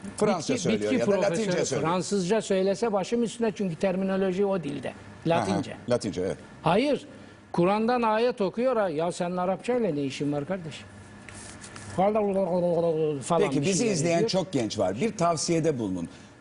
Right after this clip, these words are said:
Speaker 1: Kur'an te-, tefsiri nasıl okunsun? Çünkü biz diyoruz ki
Speaker 2: Tefsiri deme Okan Bey.
Speaker 1: Demeyeyim
Speaker 2: Tefsiri
Speaker 1: mi?
Speaker 2: dedim mi işi çıkmaza, dağa, bağa,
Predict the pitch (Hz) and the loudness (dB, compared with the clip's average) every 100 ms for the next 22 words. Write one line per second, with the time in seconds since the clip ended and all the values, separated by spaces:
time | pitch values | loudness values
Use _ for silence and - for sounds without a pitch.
0 | - - 165 214 247 - 156 147 123 135 | -4 2 4 4 0 0 0 0 0 0
1 | 135 - 156 110 78 - - - 127 214 | 0 0 0 0 -4 -12 -16 -2 2 2
2 | 240 190 139 - 113 - 98 - 85 - | 2 0 0 -2 -2 0 0 0 -4 0
3 | 226 160 170 226 190 202 - - 165 175 | 0 2 2 2 2 0 -2 -2 0 0
4 | - 220 214 139 180 190 127 120 - 139 | 0 2 2 2 0 0 -2 -6 -6 -4
5 | - 180 156 117 101 127 175 120 214 208 | -2 -2 -2 -4 -2 0 0 -2 0 0
6 | 175 185 190 254 208 151 156 160 220 - | 0 0 0 0 0 -2 -4 -2 -2 -2
7 | 180 175 185 185 190 120 160 190 180 170 | -4 0 0 2 2 2 2 4 2 2
8 | 175 180 | 2 2